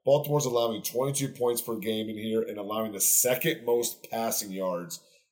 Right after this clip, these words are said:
in the league. Aaron and the boys are ready to exploit that. Awesome.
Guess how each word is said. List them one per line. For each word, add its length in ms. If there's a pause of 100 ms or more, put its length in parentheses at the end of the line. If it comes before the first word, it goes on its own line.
(140)
in 140
the 100
league. 360 (140)
Aaron 260
and 80
the 40
boys 320
are 80
ready 300
to 120
exploit 460
that. 300 (280)
Awesome. 460